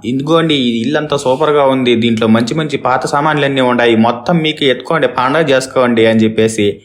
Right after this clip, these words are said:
వాళ్ళకి ఇల్లంతా చూపించేసి అటు నుంచి జంప్ అయిపోతుంది. వాళ్ళ ఫ్యామిలీలో మొత్తం నలుగురు మనుషులు ఉంటారు. అమ్మ, నాన్న, ఇద్దరు కొడుకులు. వాళ్ళలో చిన్న కొడుకే మన హీరో. మన హీరో కారులో కూర్చో అంటే వాళ్ళ నాయన వచ్చేసి, "రారా నాయన, ఇల్లంతా చూద్దు" అంటే మళ్ళీ మనోడు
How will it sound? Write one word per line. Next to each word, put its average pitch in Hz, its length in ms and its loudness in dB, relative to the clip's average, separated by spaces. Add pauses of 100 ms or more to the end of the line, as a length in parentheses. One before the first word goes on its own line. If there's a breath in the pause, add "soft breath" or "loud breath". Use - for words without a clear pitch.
(220 loud breath)
వాళ్ళకి 131 300 0
ఇల్లంతా 160 380 -2
చూపించేసి 117 580 0
అటు 123 200 0
నుంచి 139 240 -2
జంప్ 175 280 -2
అయిపోతుంది. 95 640 -2 (140)
వాళ్ళ 135 260 0
ఫ్యామిలీలో 151 480 2
మొత్తం 113 440 0
నలుగురు 117 240 2
మనుషులు 120 280 -2
ఉంటారు. 110 540 0
అమ్మ, 123 340 2
నాన్న, 120 320 0
ఇద్దరు 160 360 0
కొడుకులు. 117 520 0
వాళ్ళలో 143 380 2
చిన్న 143 280 -2
కొడుకే 156 320 0
మన 110 260 0
హీరో. 95 320 0 (440)
మన 147 140 0
హీరో 175 280 2
కారులో 156 340 2
కూర్చో 127 260 0
అంటే 113 320 2
వాళ్ళ 120 280 2
నాయన 147 220 0
వచ్చేసి, 123 440 0
"రారా 120 300 0
నాయన, 143 240 -2
ఇల్లంతా 135 360 -2
చూద్దు" 117 380 -2
అంటే 110 340 0
మళ్ళీ 160 280 -4
మనోడు 151 520 0